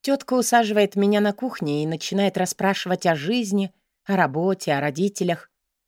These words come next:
Самой ей присесть некогда. Сегодня ведь Захар приведет знакомиться свою девушку,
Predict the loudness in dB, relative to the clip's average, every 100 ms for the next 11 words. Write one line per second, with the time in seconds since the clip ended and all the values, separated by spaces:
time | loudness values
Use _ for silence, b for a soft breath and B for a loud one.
0 | _ -2 2 2 2 0 -2 0 0 0
1 | -4 -2 0 0 0 -4 -4 -6 -10 _
2 | _ _ -6 -2 0 0 -2 -2 -2 -4
3 | -2 -4 -4 -6 -6 0 0 0 -4 -2
4 | -2 -2 -4 -4 -2 0 0 0 -2 -4
5 | -6 -6